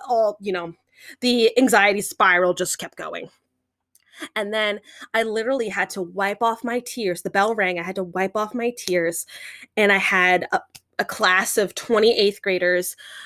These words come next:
walk in. I had to teach them about imperialism. And I did it. Um, but my students knew. They were, like, looking at me all weird. And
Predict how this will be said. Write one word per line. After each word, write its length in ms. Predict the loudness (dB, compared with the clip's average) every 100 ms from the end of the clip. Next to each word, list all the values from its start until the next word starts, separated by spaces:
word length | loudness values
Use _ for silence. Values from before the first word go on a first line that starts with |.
| -8
walk 340 | 2 2 4
in. 240 | 2 4 2
I 60 |
had 160 | 0 0
to 80 | -2
teach 280 | -8 -10 -6
them 140 | -4
about 220 | -4 -4
imperialism. 800 | -6 -8 -6 -6 -10 -10 -10 -12 _ _ _ 2
And 140 | 4
I 100 | 6
did 160 | 4 2
it. 160 | 2 -6 -20 -20 -20 -20 -8
Um, 560 | -2 0 0 0 -4 -8 _ _ _ -4
but 240 | 0 4
my 140 | 4
students 520 | 2 2 4 4 4 4
knew. 200 | 6 6
They 180 | 4
were, 140 | -2 -2
like, 240 | 0 -2
looking 320 | -2 -4 -4
at 160 | -4 -4
me 140 | -6
all 240 | -4 -4 -4
weird. 400 | -2 0 0 -2
And 420 | -6 -4 -6 -8